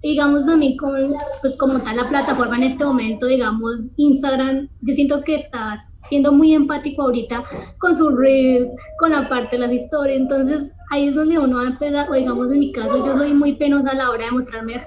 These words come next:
frente a una cámara, así, entonces yo, yo le comentaba a André, yo como, "No, yo quiero grabar un TikTok, pero me da pena", <laughs> entonces ahí es donde tengo que empezar a tener esa empatía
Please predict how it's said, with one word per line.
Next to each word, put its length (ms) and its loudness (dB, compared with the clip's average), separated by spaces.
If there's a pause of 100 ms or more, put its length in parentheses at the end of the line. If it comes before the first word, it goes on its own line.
(140)
frente 220 -2
a 40 -4
una 240 -8
cámara, 400 -4
así, 280 -10 (320)
entonces 260 2
yo, 80 2 (180)
yo 140 0
le 140 0
comentaba 400 0
a 60 -4
André, 200 0
yo 100 0
como, 200 0
"No, 260 2
yo 160 -2 (380)
quiero 220 -2
grabar 200 2
un 140 2
TikTok, 480 -2
pero 180 2
me 80 2
da 180 0
pena", 280 4
<laughs> 600 -6
entonces 380 2 (380)
ahí 160 0
es 40 -4
donde 220 2
tengo 220 -2
que 80 -4
empezar 240 -2
a 100 -8
tener 160 0
esa 140 -2
empatía 600 0